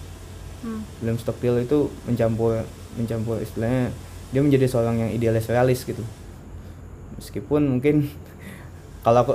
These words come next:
Speaker 2: itu aku simpulkan ya, maksudnya dia menjadi seorang yang idealis realis.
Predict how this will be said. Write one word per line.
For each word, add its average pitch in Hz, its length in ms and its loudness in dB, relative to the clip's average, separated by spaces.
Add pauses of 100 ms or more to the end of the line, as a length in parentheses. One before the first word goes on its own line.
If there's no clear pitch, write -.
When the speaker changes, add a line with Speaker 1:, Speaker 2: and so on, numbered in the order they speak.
Speaker 2:
itu 143 220 6
aku 117 220 2
simpulkan 151 440 6
ya, 113 140 2
maksudnya 123 340 -4
dia 151 140 4
menjadi 143 280 4
seorang 123 260 2
yang 117 160 -2
idealis 123 360 2
realis. 127 360 4